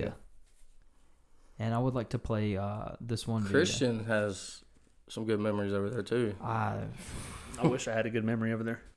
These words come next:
Speaker 2: I've, I've got, I've got a, I've got a, quite a few memories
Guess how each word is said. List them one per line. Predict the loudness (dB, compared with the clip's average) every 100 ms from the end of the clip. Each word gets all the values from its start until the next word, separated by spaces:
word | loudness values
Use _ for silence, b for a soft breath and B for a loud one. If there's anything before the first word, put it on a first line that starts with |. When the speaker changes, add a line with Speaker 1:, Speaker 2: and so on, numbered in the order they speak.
| _ -4
Speaker 2:
I've, | 2 2 4
I've | 4 6
got, | 8 6 6
I've | 4 4
got | 4 4
a, | 2
I've | 0 2
got | 2
a, |
quite | 0 0 2 2
a |
few | 0 2 6 6 6 4 0 -4 -10 -4
memories | -2 0 0 -2 -6 -8